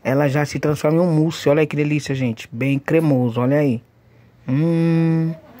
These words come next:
tudo delicioso. Olha aí, cremoso. Já está pronta essa parte. Agora vamos reservar essa parte aqui para a gente estar batendo a nossa outra parte,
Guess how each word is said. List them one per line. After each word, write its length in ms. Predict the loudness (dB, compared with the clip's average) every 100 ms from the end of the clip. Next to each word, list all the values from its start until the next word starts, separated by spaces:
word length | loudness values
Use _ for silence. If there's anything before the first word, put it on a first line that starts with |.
| -20 -20 -8
tudo 180 | -4
delicioso. 1400 | 2 2 2 -2 0 2 4 2 0 -2 2 4 4 2 -2 _ _ _ _ _ _ -20 -20 -14
Olha 200 | -4 0
aí, 100 | 2
cremoso. 880 | 0 -2 0 2 2 2 0 0 -4 -4 -12 _ _ _ _ _ -10
Já 180 | -2
está 220 | -2 -2 -6
pronta 420 | 0 2 2 0
essa 160 | -4
parte. 840 | -6 -2 0 0 0 -4 -2 -2 -2 _ _ -20 -20 -20 _ -10
Agora 260 | -4 0 2
vamos 500 | 4 2 0 -6 -18 _ _
reservar 1000 | -6 0 2 4 2 2 -2 0 0 -2 -6 -10
essa 240 | -8 -6
parte 300 | -2 -2 -2
aqui 520 | -8 -6 -4 -2 -4 -8 -20 -20 -12
para 160 | -2 0
a 20 |
gente 240 | 0 -2
estar 220 | -2 -2 0
batendo 400 | -2 -2 -2 0
a 40 |
nossa 260 | -2 0 0
outra 340 | 0 0 -4
parte, 580 | -2 -2 -2 -4 -12